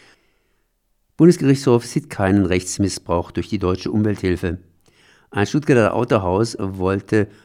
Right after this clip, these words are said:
vor dem Bundesgerichtshof der Deutschen Umwelthilfe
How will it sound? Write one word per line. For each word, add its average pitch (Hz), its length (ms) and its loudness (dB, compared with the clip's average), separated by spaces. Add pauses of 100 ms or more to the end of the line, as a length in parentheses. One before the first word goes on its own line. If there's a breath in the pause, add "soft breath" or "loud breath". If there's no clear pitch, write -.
vor 92 200 0
dem 90 120 2
Bundesgerichtshof 98 880 -4
der 95 140 -2
Deutschen 92 340 -2
Umwelthilfe 101 760 -4